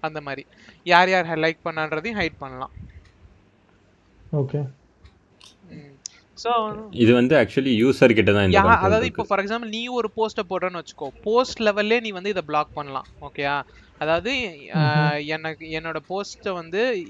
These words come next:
Speaker 1: இவ்வளோ பேர் வரைக்கும் லைக் பண்ணா, இவ்வளோ பர்சன்டேஜ் மட்டும் காட்டு, இவ்வளோ பர்சன்டேஜ் காட்டாத, இல்ல totally காட்டாத அப்படின்ற மாதிரி.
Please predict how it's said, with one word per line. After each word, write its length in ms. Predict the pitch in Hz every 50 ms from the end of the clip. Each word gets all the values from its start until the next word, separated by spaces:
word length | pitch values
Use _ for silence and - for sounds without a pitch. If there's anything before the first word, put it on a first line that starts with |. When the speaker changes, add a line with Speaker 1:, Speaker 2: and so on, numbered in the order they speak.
| - 165
Speaker 1:
இவ்வளோ 180 | 165 180 185
பேர் 280 | 185 - 190 196 202 190
வரைக்கும் 380 | 180 175 170 165 - 185 175 170
லைக் 140 | 165 165 - -
பண்ணா, 300 | 165 156 156 160 170 156
இவ்வளோ 260 | 156 151 160 170 175 -
பர்சன்டேஜ் 460 | 170 160 - 196 185 190 185 175 165
மட்டும் 260 | 160 156 147 - 175
காட்டு, 300 | 175 156 143 139 - 147
இவ்வளோ 220 | 147 143 143 147 147 143
பர்சன்டேஜ் 360 | 151 143 - 156 156 147 - -
காட்டாத, 380 | 135 131 - 143 139 202 277 - - - - - - -
இல்ல 140 | 202 190 -
totally 360 | 196 196 202 - 196 190 202
காட்டாத 720 | - 180 160 151 - 156 139 131 143 143 143 139 131 131 135
அப்படின்ற 420 | 131 143 147 143 135 139 139 131
மாதிரி. 220 | 131 135 135 139